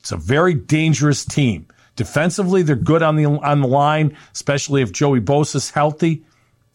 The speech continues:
I'm sorry, Nick Bosa's healthy.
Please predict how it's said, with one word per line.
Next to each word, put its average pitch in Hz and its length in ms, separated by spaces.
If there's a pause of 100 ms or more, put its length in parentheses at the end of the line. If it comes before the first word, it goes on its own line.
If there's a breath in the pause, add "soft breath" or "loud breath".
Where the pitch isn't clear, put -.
(480)
I'm 139 120
sorry, 90 280
Nick 143 340
Bosa's 156 460
healthy. 160 520